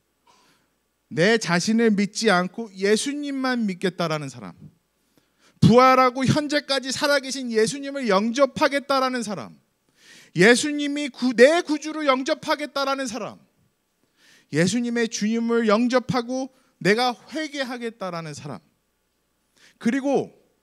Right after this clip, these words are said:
지금 내가 다른 사람에 의해서 영접을 했거나 혹은 지금 내가 아직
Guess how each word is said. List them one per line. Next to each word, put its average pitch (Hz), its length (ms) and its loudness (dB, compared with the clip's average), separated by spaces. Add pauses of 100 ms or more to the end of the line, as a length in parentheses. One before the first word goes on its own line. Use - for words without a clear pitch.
(1000)
지금 233 600 -6 (1500)
내가 190 280 -2
다른 226 360 -6
사람에 240 360 -6
의해서 202 440 -6
영접을 160 440 -8
했거나 123 460 -16 (420)
혹은 233 340 -4 (640)
지금 240 580 -2 (600)
내가 185 460 -4
아직 220 360 -10